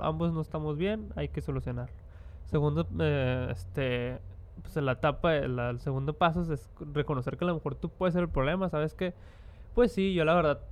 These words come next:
en, no sé, en un ejemplo, este, le hablé a tal chava, ya me habías mencionado que a lo mejor te pude haber causado en, en comodidad, o ya me habías mostrado que este chava me estaba,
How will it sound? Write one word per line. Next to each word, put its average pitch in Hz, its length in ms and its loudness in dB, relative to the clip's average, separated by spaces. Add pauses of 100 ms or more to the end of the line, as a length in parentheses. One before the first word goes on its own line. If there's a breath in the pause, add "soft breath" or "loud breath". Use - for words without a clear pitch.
(320)
en, 139 260 -6
no 135 120 -2
sé, 135 100 0
en 120 80 0
un 123 180 -2
ejemplo, 131 520 0
este, 123 320 -4
le 123 180 0
hablé 123 320 4
a 165 140 2
tal 147 180 6
chava, 160 300 4
ya 143 180 2
me 139 220 -4
habías 143 160 0
mencionado 147 720 -2
que 147 100 -4
a 127 60 -4
lo 127 80 -4
mejor 127 260 -6 (220)
te 160 100 0
pude 147 240 2
haber 151 180 2
causado 156 360 0
en, 156 160 -4
en 143 320 -6
comodidad, 156 800 2
o 143 40 -2
ya 131 140 -4
me 147 100 -2
habías 147 200 -2 (140)
mostrado 151 520 -4
que 151 120 -6
este 135 200 -8
chava 151 280 -4
me 156 80 -4
estaba, 143 500 -2